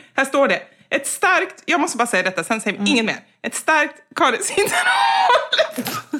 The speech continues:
Speaker 1: Släpp öronen nu, jag måste bara få säga det här sista.
Speaker 2: Okej.
Speaker 1: Ett starkt vardagligt ord för smegma är flänsost.
Speaker 2: Mm. Nej, men alltså, jag tycker det är
Speaker 1: Ja, men det var äckligt.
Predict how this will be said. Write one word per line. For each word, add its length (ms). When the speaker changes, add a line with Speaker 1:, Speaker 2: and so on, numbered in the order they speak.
Speaker 1:
Släpp 400
öronen 180
nu, 100
jag 120
måste 260
bara 180
få 140
säga 380
det 60
här 100
sista. 420
Speaker 2:
Okej. 440
Speaker 1:
Ett 160
starkt 500
vardagligt 800
ord 260
för 80
smegma 440
är 440
flänsost. 640
Speaker 2:
Mm. 340
Nej, 340
men 60
alltså, 240
jag 180
tycker 380
det 100
är 100
Speaker 1:
Ja, 380
men 120
det 80
var 100
äckligt. 500